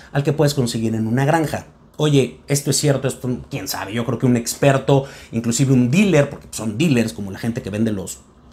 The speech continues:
eh, los diamantes, hazte de cuenta, que lo venda, nos puede decir la diferencia. Pero bueno, con eso en mente, ese es un poquito del pedazo de la historia de oud que te quería platicar. Yo empecé mi viaje y dije, "Bueno,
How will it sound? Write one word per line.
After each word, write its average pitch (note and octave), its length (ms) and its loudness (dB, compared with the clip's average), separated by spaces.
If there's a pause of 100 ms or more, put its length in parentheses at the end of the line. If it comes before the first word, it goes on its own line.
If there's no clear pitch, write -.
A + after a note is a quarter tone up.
(400)
eh, A2+ 120 0
los A2 160 0
diamantes, C#3+ 420 4
hazte C3+ 180 0
de B2 60 2
cuenta, D#3+ 380 0 (280)
que C3+ 80 2
lo C#3 120 6
venda, A3+ 240 8
nos C#3 180 0
puede C#3+ 160 4
decir D3 160 -2
la B2+ 80 2
diferencia. G#2 420 -4
Pero B3 120 2
bueno, D3+ 220 4 (520)
con C#4 160 6
eso F#4+ 200 6
en C#4 100 6
mente, G3 560 2
ese F3 160 4
es F#3 40 0
un F3 80 0
poquito D#3+ 340 -2
del D3 180 0
pedazo C#3+ 340 0
de C3 80 0
la A#2 60 2
historia C#3+ 540 2
de A#2 100 2
oud C3+ 140 4
que B2 100 0
te G#2 100 -6
quería A#2+ 200 -2
platicar. F3+ 540 2 (380)
Yo D3 180 8
empecé A#3+ 360 6
mi G#3+ 120 6
viaje F#3 300 2
y F#3+ 40 2
dije, F#3+ 180 -2
"Bueno, F#3+ 340 2